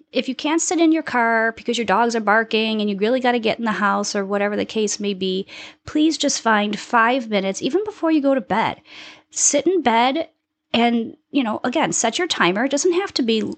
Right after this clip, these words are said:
long. I mean, sometimes five minutes is even a long time when you're trying to just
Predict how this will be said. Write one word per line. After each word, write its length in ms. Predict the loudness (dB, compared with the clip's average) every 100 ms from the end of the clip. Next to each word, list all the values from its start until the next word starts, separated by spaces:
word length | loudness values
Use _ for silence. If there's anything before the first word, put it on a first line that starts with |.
| -8
long. 580 | -2 2 4 2 0 0
I 60 |
mean, 120 | 0
sometimes 540 | 2 2 0 2 2 2
five 340 | 0 2 2
minutes 360 | 2 2 2 0
is 100 | 0
even 220 | 0 0
a 60 | 0
long 340 | 0 0 0
time 400 | -2 -6 -6 -4
when 120 | -2
you're 120 | -2
trying 320 | -2 -2 -2 -2
to 80 | -2
just 360 | -2 -2 -4